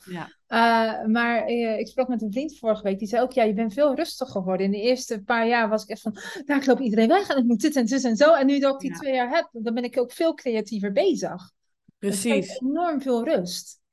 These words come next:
Speaker 1: Ja, je krijgt gewoon meer speelruimte, ook in het
Speaker 2: Ja.
Speaker 1: ondernemerschap. Je hebt ook gewoon,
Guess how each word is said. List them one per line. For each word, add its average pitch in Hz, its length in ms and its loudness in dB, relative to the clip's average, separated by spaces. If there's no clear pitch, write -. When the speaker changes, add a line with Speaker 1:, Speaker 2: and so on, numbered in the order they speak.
Speaker 1:
Ja, 196 100 -2
je 202 140 2
krijgt 240 300 -2
gewoon 220 200 -2
meer 226 220 0
speelruimte, 180 760 -2
ook 196 140 0
in 202 80 4
het 190 80 0
Speaker 2:
Ja. 233 60 0
Speaker 1:
ondernemerschap. 214 880 -4
Je 220 80 0
hebt 196 200 0
ook 202 160 0
gewoon, 196 480 0